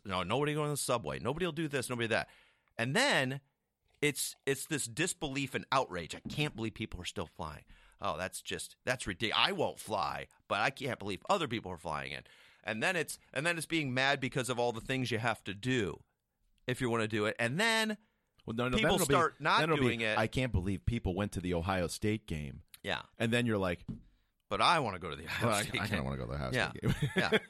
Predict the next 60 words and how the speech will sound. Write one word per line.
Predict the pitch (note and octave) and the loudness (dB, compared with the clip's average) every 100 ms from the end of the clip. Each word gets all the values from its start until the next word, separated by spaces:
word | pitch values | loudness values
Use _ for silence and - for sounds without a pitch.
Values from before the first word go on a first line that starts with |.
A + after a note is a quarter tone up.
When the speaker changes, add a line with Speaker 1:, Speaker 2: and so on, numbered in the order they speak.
| F3+ - | -4 -2
Speaker 1:
Yeah. | A3 | 2
So | D#3+ | 4
what | F#3+ A3+ | 4 4
are | |
we | G3+ | 2
seeing | F3+ F3+ C#3+ | 2 2 2
now | B2 A2+ G#2+ | 4 4 2
with | E2 E2 | 0 0
all | E2+ | 0
that? | A#2+ | 2
That, | E3+ - | 2 4
that | D3+ G3+ | 2 2
was | D#3+ | 4
nine | C#3 A#2+ | 4 4
eleven. | A#2+ G2 | 4 2
What | A2 | 2
are | D#3+ | 2
we | D3 | 2
seeing | D3+ C3 | 0 2
now? | B2+ C3+ B2 | 4 4 2
It's, | G#2 - - - | 0 -6 -10 -6
it's | - A#2+ - - _ _ _ _ _ _ | -2 -2 -2 -8 _ _ _ _ _ _
extremes | D3 - C#3+ D3+ F#3 D#3+ | 0 0 2 2 2 0
of | C3 | 2
what | C#3 C#3 | 2 2
you're | B2+ | 0
being | B2+ A#2 | 0 0
forced | B2+ B2+ - | 2 2 2
to | C3 | 2
do. | A2 G2+ | 4 4
"I | |
can't | A2 - C3 A2+ | 2 0 -2 0
do | B2+ A#2 | -2 2
this. | A2 A2+ | 2 2
I | G2+ | -2
can't | - A#2+ | 0 0
do | B2+ G#2+ | 0 2
that." | E2+ E2 A2 | 2 2 2
Then | C3 D#3 | 0 2
you're | C#3+ | 2
allowed | B2 D#3+ D#3+ | 6 6 4
to | A#2 | 0
do | A2+ A2+ | 2 2
it, | A2 | 2
and | |
then | A2 | -2
people | C3+ C3+ B2 | 0 0 0
are | - | 2
outraged | C#3 D3 B2 A#2 G#2+ | 2 2 0 -2 -2
that | A#2 | -4
you're | A2+ | 0
not | A#2 A#2 | -2 0
wearing | A2+ A2 | 0 0
gloves | A2+ A2+ A2 | 0 0 0
and | G#2 | -2
mask | A2 A2 - | -2 -2 -4
when | G2+ | -6
you're | F2+ G2 | -2 0
out. | D#2+ - | 0 -2
Well, | A2 B2+ B2 | 0 0 0